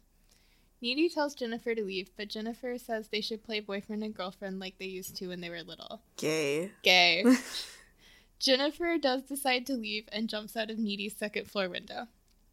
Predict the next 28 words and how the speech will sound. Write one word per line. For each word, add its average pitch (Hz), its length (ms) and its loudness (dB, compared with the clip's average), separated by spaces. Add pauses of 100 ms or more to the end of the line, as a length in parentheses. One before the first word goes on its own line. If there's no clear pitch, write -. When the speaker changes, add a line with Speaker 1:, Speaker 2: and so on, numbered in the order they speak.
(340)
Speaker 2:
The 240 140 6
next 240 380 6
day, 160 340 6 (260)
Needy 233 360 10
stands 226 380 6
a 214 60 6
little 202 260 8
apart 202 420 4
from 190 280 2
Colin's 160 500 2
funeral. 165 640 0 (1120)
Speaker 1:
I 269 480 4
fully 285 560 2
need 220 520 -4
someone 262 500 -8
to 269 140 -6
dramatically 220 720 -2
stand 208 440 -4
slightly 214 400 -4
separate 208 440 -10
from 220 160 -12
my 208 120 -4
funeral 214 540 -6
so - 160 -8
that 220 200 -4
I 208 100 -2
look 208 260 -8
mysterious 190 640 -6